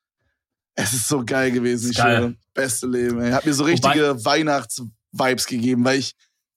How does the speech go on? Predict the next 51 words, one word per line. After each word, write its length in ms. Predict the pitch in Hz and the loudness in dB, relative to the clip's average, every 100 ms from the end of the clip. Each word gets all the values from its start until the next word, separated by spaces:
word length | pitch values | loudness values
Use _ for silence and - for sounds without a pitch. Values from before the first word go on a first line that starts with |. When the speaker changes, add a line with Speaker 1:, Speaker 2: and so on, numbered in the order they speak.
| _ - | _ -14
Speaker 1:
früher 260 | - 185 190 | -4 0 0
immer 140 | 165 | 2
an 140 | 156 147 | 0 0
Weihnachten 380 | 170 170 156 139 | 0 0 -4 -4
so 280 | 147 143 | 0 0
von 140 | 135 135 | -2 -2
meiner 180 | 135 131 | -2 0
Mutti 260 | 147 156 | 0 0
Speaker 2:
Ja, 60 | 147 | 2
Speaker 1:
und 60 | 127 | 2
von 80 | 120 | 2
Speaker 2:
ja. 60 | 127 | 0
Speaker 1:
meinem 120 | 120 | 0
Dad 280 | 135 135 139 | 0 0 0
immer 140 | 131 | -4
so 280 | 120 123 123 | -4 -2 0
Lego 280 | 120 139 135 | -2 -2 -2
bekommen 300 | 123 123 123 | -4 -4 -4
hab, 100 | 117 | -2
weißt 220 | 123 120 | -2 -2
du, 20 | 135 | -2
und 100 | 120 | -2
dann 320 | 117 117 117 _ - | -2 -4 -6 _ -4
Speaker 2:
Ja, 100 | 135 | 0
ja, 80 | 127 | 4
ja, 300 | 123 123 120 | 4 4 4
Speaker 1:
haben 20 | |
wir 80 | 120 | 2
Speaker 2:
auf 40 | |
Speaker 1:
das 80 | 117 | 2
immer 80 | 120 | 2
Speaker 2:
jeden 100 | 120 | 0
Speaker 1:
so 60 | 107 | 0
zusammengebaut. 640 | 123 123 120 113 117 113 - | -2 0 0 0 -2 -4 -6
Übel 160 | 131 120 | -2 0
nice. 260 | 123 123 - | -2 -4 -4
Speaker 2:
Ich 120 | 131 | -2
muss, 220 | 180 - - - | -2 -2 -8 -4
ich 160 | 139 | 0
muss 160 | 147 185 | 2 2
aber 200 | 180 143 | 2 2
sagen, 220 | 143 160 | 2 0
ich 120 | 160 123 | -2 -6
könnte 260 | 180 180 | -6 -4
mir 80 | 147 | -4
jetzt 140 | 131 | -4
vorstellen, 440 | - 139 180 - 165 | -2 0 0 -2 -4
dass 220 | 139 - | -4 -6
es 120 | 135 | -6
jetzt 220 | 143 139 | -6 -6
so 320 | - 131 127 | -4 -2 -2